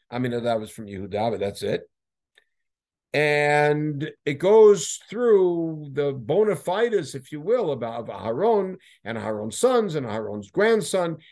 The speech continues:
and Moshe and other members of the family. And then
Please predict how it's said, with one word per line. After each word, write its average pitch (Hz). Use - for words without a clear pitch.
and 113
Moshe 95
and 202
other 247
members 220
of 185
the 180
family. 180
And 160
then 202